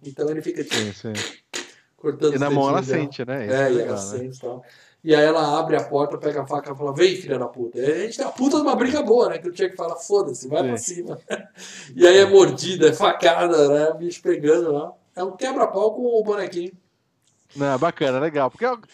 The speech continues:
Speaker 2: é o que você olha um, um, um Chuck e fala, "Porra, eu vou na porrada com esse, esse viadinho, esse,
Speaker 1: Sim.
Speaker 2: uma merdinha desse tamanho, eu vou,
Speaker 1: É,
Speaker 2: vou na,
Speaker 1: posso,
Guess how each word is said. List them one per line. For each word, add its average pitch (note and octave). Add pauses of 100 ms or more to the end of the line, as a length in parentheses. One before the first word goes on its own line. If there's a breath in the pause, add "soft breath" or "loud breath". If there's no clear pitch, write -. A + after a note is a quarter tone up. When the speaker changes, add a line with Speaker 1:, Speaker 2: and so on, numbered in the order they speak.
(180 soft breath)
Speaker 2:
é A#3
o A#3+
que -
você E4
olha C4
um, A#3
um, D#3
um -
Chuck A3+
e -
fala, G3+
"Porra, B2 (340 soft breath)
eu G3+
vou G3
na A3+
porrada A3+
com -
esse, -
esse B3+
viadinho, C4+
esse, E3+ (160)
Speaker 1:
Sim. -
Speaker 2:
uma A#3+
merdinha A#3
desse G#3
tamanho, C4+
eu D3
vou, B2+
Speaker 1:
É, -
Speaker 2:
vou F#3
na, G#3+
Speaker 1:
posso, A#3